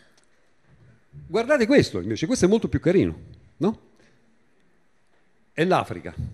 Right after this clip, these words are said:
però fatta come? Attraverso due sguardi. È molto interessante, ma il nostro cervello che cosa prende e che cosa arriva?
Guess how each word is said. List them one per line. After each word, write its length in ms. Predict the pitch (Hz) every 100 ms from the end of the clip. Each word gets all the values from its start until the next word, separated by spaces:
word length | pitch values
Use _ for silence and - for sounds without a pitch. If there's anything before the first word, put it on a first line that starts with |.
| - - _ _ _ -
però 180 | 214
fatta 280 | 269 180 175
come? 360 | 160 123 80 87
Attraverso 600 | 139 - 160 190 190 165
due 280 | 143 160 165
sguardi. 680 | 123 113 107 90 80 85 85 - _ _ _ _ _ _ _ _ _ _ _ _ _ - _ _ _ _
È 80 | 123
molto 240 | 214 240
interessante, 540 | 180 160 143 135 117 151
ma 80 |
il 60 | 202
nostro 260 | 302 285 254
cervello 400 | 175 120 90 113
che 160 | 254
cosa 240 | - 226 -
prende 380 | 107 80 76
e 80 | 165
che 140 | - 302
cosa 240 | 311 240
arriva? 560 | 147 110 208 82 67